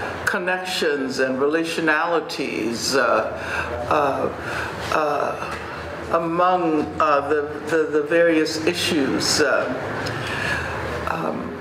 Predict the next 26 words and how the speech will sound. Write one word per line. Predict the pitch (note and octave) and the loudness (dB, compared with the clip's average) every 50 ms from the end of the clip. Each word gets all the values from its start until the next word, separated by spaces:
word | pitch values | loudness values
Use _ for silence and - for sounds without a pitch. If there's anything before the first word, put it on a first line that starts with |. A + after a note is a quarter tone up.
| - - - - - - - - - - - - | -10 -10 -10 -8 -10 -8 -8 -6 -6 -6 -4 -2
the | F3+ F#3 | -2 -2
challenge | F3+ F#3 - B3+ C4 C4+ D4+ D#4 C#4 B3+ G#3 - - - | -2 -2 0 2 2 2 2 2 2 0 -2 -2 -2 -2
is | F#3+ F#3 - | -2 -2 -2
precisely | - - - G3 F3+ - - F3 D#3 D#3+ - - D#3+ D#3 | -4 -4 -4 -4 -2 0 2 2 2 2 0 -2 -2 -2
to | - - | -2 -2
develop | D#3 D3 D3+ C#3+ D3+ C#3 B2+ A#2+ - | -2 -2 0 2 4 4 4 4 2
strategy. | - - - C#3 C#3+ - - B2 B2 B2 - - - - - - C#3 C#3 C#3 - - - - - D#2+ - - - - | 2 2 2 2 2 0 -2 -2 -2 -2 -2 -2 -2 -2 -2 -4 -4 -4 -4 -4 -4 -4 -4 -4 -6 -6 -6 -6 -4
Uh, | - - - - F#2 F2 E2+ - - - - - - - - - - - - - - - - - - - - - - - - - - - - F3+ | -4 -4 -2 -2 -4 -6 -6 -8 -10 -8 -8 -8 -6 -6 -4 -4 -2 -2 -2 -4 -4 -6 -6 -6 -6 -6 -4 -4 -4 -4 -4 -6 -4 -2 0 2
we | G3+ G3+ | 2 4
know | G3 G3 A3 A#3 A#3+ G#3+ F#3+ F3+ | 4 6 6 6 6 6 4 4
that, | E3+ C#3+ B2 - - - - - | 4 2 2 2 0 0 0 2
uh, | F3+ F3 D#3+ D#3 D#3 D3+ - D3 - | 2 4 4 4 4 2 0 0 0
there | F3 E3 D#3 D3 C#3 - - | 4 4 6 4 4 4 4
are | F3 E3+ D#3+ D#3 D#3 D#3 D#3 E3 | 6 6 6 6 4 4 2 2
a | D#3+ D#3 | 2 2
range | D#3+ E3 F3 G3 G#3 A3+ A#3+ B3 B3 A#3+ A#3+ A#3 A3 G#3+ G3+ F#3 - - | 2 0 2 2 2 4 4 4 4 4 4 2 2 2 0 -2 0 0
of | - D#3 - - - | 0 -2 0 -2 -2
issues | F3 E3+ - - - E3 C#3 - - - - | -2 0 0 0 0 0 0 0 0 -2 0
that | - - - - | 0 0 0 0
have | - F3+ F3+ F3 | 0 -2 0 0
to | - - | -2 -2
do | E3+ - F3 F3 F3 E3 | -2 0 0 0 0 2
with | D#3 D3+ D#3 D#3 - D3 - - | 2 2 2 0 0 -4 -6 -2
gender | - - F#3+ F3 F3 F3 E3 D3 C3 C3 A#2+ A#2 A2+ G#2 G2 - - | 2 4 4 4 4 4 4 6 6 6 6 6 6 4 4 2 4
and, | - B2+ C3 B2 A#2 G#2 - - | 4 2 2 2 0 -2 -2 -2
and, | C3+ C3 B2 A#2 | 0 0 0 -2